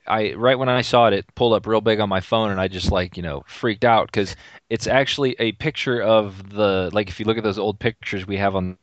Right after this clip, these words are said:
site of the actual, like, big l-, tree log cut in half, and it says Fort Wilderness Walt Disney World with the old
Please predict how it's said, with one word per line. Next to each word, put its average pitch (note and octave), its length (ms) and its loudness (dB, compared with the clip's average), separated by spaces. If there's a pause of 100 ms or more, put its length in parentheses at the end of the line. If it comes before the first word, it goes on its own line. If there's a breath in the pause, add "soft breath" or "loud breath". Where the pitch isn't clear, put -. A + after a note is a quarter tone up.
(180)
site G#2 280 2
of F#2+ 200 -2
the F#2+ 140 -4
actual, G#2 400 -2
like, F2 220 -4
big G2 280 -4 (140)
l-, - 80 -4 (100)
tree A#2+ 360 0
log G#2+ 460 4
cut A#2+ 220 0
in F#2+ 60 -8
half, G#2 480 -4
and F#2 80 -6
it F2 80 -10
says F#2 220 -8
Fort G#2 240 -2
Wilderness G2+ 420 -2
Walt F#2+ 180 0
Disney G2 280 -4
World F#2+ 240 -2
with F2+ 100 -4
the F#2 140 -4
old F#2 320 2